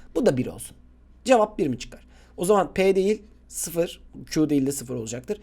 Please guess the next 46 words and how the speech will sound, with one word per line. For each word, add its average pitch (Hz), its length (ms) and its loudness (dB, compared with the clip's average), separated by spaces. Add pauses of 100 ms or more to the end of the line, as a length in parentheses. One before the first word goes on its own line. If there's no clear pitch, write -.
Cevap 180 300 2
yine 165 140 -4
bir 131 80 -4
çıkacak. - 340 -12
Baksana 277 300 -2
cevap 151 280 0
değişmedi. 151 380 -4 (420)
Ha, 262 320 -8
o 123 80 -6
zaman, 160 220 -4
o 139 60 -4
zaman 170 220 -4
bu 175 60 -10
sıfır. 190 460 -2 (360)
Bu, 147 80 -2 (140)
bu - 140 -4
da 143 80 4
sıfır 131 200 -2
olsun. 120 280 -4
O - 40 -8
zaman 147 240 -2
bu 190 120 -2
bir, 208 220 -4
bu 165 100 -6
bir 170 120 -2
olur. 175 240 -4
Cevap 151 300 -2
yine 151 160 -4
değişmedi. 127 340 -8 (240)
Hiç - 240 -4
fark 165 220 0
etmez. 127 280 -8
Buna 190 160 2
bir, 196 160 -2
buna 180 140 -2
sıfır 180 300 -2
ver. 170 220 0 (220)
O 131 40 -8
zaman 180 200 4
bu 208 40 0
sıfır, 180 280 0
bu 147 100 -2
bir. 220 180 0 (140)
Cevap 180 340 2
yine 190 180 2
değişmedi. 123 460 -4